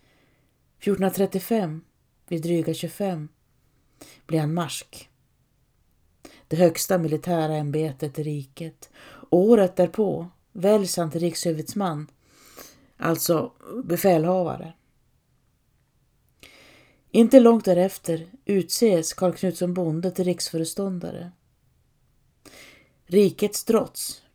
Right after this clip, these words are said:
Christer Nilsson, vill putta tillbaka Sverige in i Kalmarunionen igen. "Drots?" frågar Sancho Panza.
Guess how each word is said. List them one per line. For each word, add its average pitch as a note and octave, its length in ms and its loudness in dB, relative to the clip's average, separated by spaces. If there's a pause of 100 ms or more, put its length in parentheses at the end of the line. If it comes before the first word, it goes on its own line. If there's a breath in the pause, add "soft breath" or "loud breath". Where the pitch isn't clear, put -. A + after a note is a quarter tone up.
Christer F3 420 -2
Nilsson, F#3+ 720 -6 (960 soft breath)
vill E3+ 180 0
putta F#3 300 4
tillbaka F#3 580 -2
Sverige E3+ 540 0
in F#3 380 -2
i D3 40 -6
Kalmarunionen D#3 1040 -4
igen. E3 380 -8 (1300)
"Drots?" - 680 0 (840 soft breath)
frågar D3+ 500 2
Sancho E3 340 -6
Panza. - 480 -12